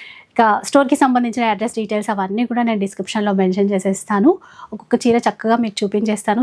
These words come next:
స్క్రీన్ షాట్ తీయండి, వెంటనే ఆర్డర్ చేసేసుకోండి. ఎందుకంటే ఒక చీర మళ్ళీ మల్టిపుల్ అందరికీ ఇవ్వాలంటే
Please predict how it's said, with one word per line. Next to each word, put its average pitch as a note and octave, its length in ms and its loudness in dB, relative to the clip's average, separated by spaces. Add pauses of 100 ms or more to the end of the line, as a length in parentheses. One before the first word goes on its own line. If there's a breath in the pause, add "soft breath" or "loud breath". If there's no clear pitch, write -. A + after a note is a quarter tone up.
స్క్రీన్ B3 320 4
షాట్ C4+ 200 0
తీయండి, A3 320 -2
వెంటనే G#3 280 -2 (100)
ఆర్డర్ G3 260 0
చేసేసుకోండి. F#3+ 640 -4 (440 loud breath)
ఎందుకంటే A#3 400 4 (400)
ఒక - 100 -2 (100)
చీర D4 180 8 (120)
మళ్ళీ B3+ 240 2
మల్టిపుల్ A3+ 400 -2
అందరికీ G#3+ 300 -6
ఇవ్వాలంటే G#3+ 420 -4